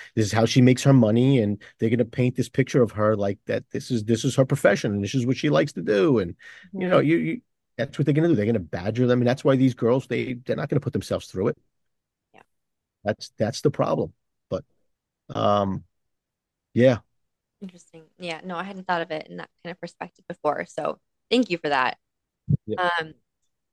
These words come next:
Speaker 2: all right, so I think, you know, we obviously all know that law enforcement, you know, has to see and deal with things that just, like, your normal everyday person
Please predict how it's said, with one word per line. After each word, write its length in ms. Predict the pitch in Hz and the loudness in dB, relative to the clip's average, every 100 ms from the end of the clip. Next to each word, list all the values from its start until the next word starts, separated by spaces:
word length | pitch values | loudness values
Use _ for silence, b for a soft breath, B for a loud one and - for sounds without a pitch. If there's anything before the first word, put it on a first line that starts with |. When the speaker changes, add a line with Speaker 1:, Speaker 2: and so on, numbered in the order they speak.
| _ _ _ _ _ _ _ _ | _ _ _ _ _ _ _ _
Speaker 2:
all 120 | 208 196 | 0 2
right, 320 | 170 151 - | 2 0 -6
so 640 | - 247 247 233 240 - _ - B B B _ - | 0 4 6 8 6 4 _ -20 B B B _ -6
I 60 | 269 | -2
think, 220 | 320 262 | 0 -2
you 100 | 240 | 0
know, 120 | 220 190 | 0 2
we 120 | 226 | 2
obviously 380 | 233 233 - 214 | 2 0 -2 -2
all 140 | 196 | -2
know 300 | 190 175 175 170 - | -2 -2 -2 -4 -4
that 400 | 170 170 165 - _ | -2 -4 -6 -10 _
law 240 | 190 190 190 | -4 0 0
enforcement, 720 | 196 185 175 180 - 170 165 - | -2 -6 -6 -6 -4 -4 -4 -6
you 100 | 180 | -4
know, 220 | 170 165 | -4 -6
has 200 | - 185 | -10 -12
to 80 | - | -8
see 400 | - - 190 175 | -8 -6 -6 -6
and 160 | 185 180 | -6 0
deal 180 | 180 175 | 4 4
with 160 | 175 - | 2 -2
things 320 | 170 175 175 - | -6 -6 -10 -6
that 340 | 151 156 160 - 175 | -2 0 -2 -6 -14
just, 160 | - | -14
like, 80 | 165 - | -16 -6
your 100 | 185 | -2
normal 280 | 175 180 - | 0 0 -2
everyday 320 | 180 175 175 - | -6 -2 -2 0
person 480 | 180 180 185 185 180 | -2 0 0 0 -2